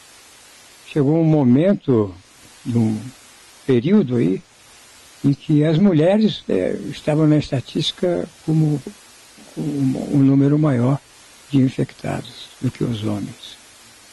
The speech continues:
Mas isso faz parte, eh, do, do apocalipse, né? Porque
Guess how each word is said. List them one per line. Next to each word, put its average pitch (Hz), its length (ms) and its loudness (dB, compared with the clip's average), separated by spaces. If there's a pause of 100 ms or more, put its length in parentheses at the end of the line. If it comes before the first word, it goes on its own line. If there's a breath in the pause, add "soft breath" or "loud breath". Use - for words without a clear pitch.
(1600)
Mas 349 120 -2
isso 294 300 4
faz 233 180 0
parte, 220 420 0
eh, - 460 2 (260)
do, 131 380 0 (2250)
do 147 100 -2
apocalipse, 156 840 -2
né? 139 220 0 (200)
Porque 117 560 -12